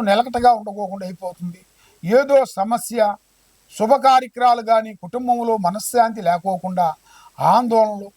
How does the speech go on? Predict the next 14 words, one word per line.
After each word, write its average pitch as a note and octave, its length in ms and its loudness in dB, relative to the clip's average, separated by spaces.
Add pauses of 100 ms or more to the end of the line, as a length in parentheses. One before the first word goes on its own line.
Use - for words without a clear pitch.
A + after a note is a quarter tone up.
(300)
మరి C4 300 2
మీ B3 80 -6 (120)
ఇంటి G#3 260 -10
మీద, C4 180 2 (160)
మీ G#3 60 -12 (140)
మీద A3+ 160 -4 (140)
నరఘోష, G3 500 2 (600)
కొత్త A#3 200 0 (100)
కొత్త C4+ 200 0 (200)
కార్యక్రమాలు A3+ 540 2 (100)
దగ్గరకు G#3+ 340 -10
వచ్చి G3 160 -12 (120)
బ్రేక్ G3 220 -4 (100)
కావటం, F3+ 340 2